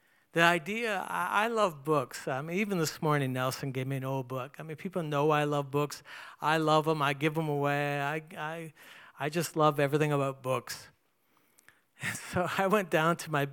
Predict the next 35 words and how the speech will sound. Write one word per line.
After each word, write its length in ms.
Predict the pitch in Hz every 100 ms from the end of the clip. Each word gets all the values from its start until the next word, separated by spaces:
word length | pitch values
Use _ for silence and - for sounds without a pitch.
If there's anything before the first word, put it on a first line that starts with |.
| - - - _
big 240 | 175 165 156
bookcase, 720 | 170 170 165 156 151 - - - - - - -
and, 320 | 151 143 143 139
uh, 40 |
I 200 | 131 127
thought, 480 | - 151 139 175 156
"Well, 280 | 185 214 -
I'll, 160 | 160 160
I'll 140 | 165 147
give 280 | 135 165 202
'em 140 | 202
a 80 | 156
book. 420 | 131 131 127 - - - _ - -
I'll 80 | 131
give 180 | 160
'em 180 | 160 156
a 60 | 135
book." 300 | 127 123 -
And 80 | 139
I, 180 | 139 151 - - -
I 40 |
picked 300 | 143 - 277
one 140 | 175 156
off 180 | 151 -
the 80 |
shelf, 380 | 139 - 143 143
and 80 | 135
I 20 |
thought, 240 | 120 139 143
"Well, 140 | 143
this 240 | 170 240
will 80 | 151
fix 340 | - - 123 -
this 220 | 123 -
wagon." 460 | 151 - - 87